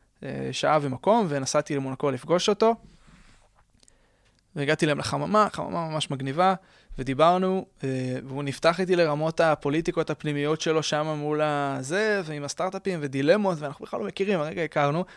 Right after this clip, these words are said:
אז שיחה ממש מגניבה. ואז, אה, חשבתי על איזה חיבור של מישהו שאני מכיר לשעבר מהצבא, אה, אמרתי לו, "אני אעשה לך איזה אינטרו מעניין", מישהו שהוא גם עסק בעולמות הים, וגם, אה, בפיננסים תוך כדי.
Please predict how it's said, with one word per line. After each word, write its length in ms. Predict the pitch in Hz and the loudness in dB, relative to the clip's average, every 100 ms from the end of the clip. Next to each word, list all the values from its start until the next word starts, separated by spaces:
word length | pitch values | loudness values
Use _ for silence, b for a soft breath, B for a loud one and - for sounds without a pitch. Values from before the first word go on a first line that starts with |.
| B B B - | B B B -14
אז 120 | - | -8
שיחה 280 | 208 180 180 | -2 0 2
ממש 260 | 185 175 | 2 2
מגניבה. 420 | 170 147 131 131 165 b b b b b _ _ - | 0 2 2 0 -2 b b b b b _ _ -2
ואז, 320 | 147 202 202 | 2 2 4
אה, 240 | 208 202 185 | 4 2 0
חשבתי 400 | 180 233 233 247 | -2 -2 0 0
על 40 | |
איזה 140 | 190 | 0
חיבור 360 | 170 175 220 240 | -2 -4 -2 -2
של 140 | 190 | 0
מישהו 240 | 180 202 196 | -2 -2 -4
שאני 160 | 180 | -4
מכיר 260 | 165 - 196 | -4 -4 -2
לשעבר 440 | 170 160 151 180 | -2 -2 -2 -2
מהצבא, 540 | 180 156 - 180 285 277 B B B B B - | -2 -2 -4 -2 -2 -2 B B B B B -2
אה, 220 | 143 135 | 2 2
אמרתי 200 | 156 208 | 0 2
לו, 280 | 240 226 208 | 4 4 4
"אני 100 | 185 | 2
אעשה 160 | 165 240 | 0 -2
לך 140 | 240 | 0
איזה 180 | 220 185 | 0 2
אינטרו 220 | 202 190 | 0 0
מעניין", 300 | 165 165 151 | 0 0 0
מישהו 180 | 160 170 | -2 -4
שהוא 160 | 160 151 | -4 2
גם 200 | 170 175 | 2 2
עסק 280 | 170 160 | 2 2
בעולמות 420 | 156 147 147 147 139 | 2 0 0 0 0
הים, 360 | 160 220 240 | 4 4 4
וגם, 580 | 156 139 135 139 147 156 | 2 2 2 2 2 2
אה, 300 | 151 143 131 127 | 0 0 0 -4
בפיננסים 800 | 127 131 127 143 147 190 202 165 | -6 -8 -8 -4 0 2 0 -2
תוך 200 | 160 - | -4 -4
כדי. 240 | 170 - | -2 0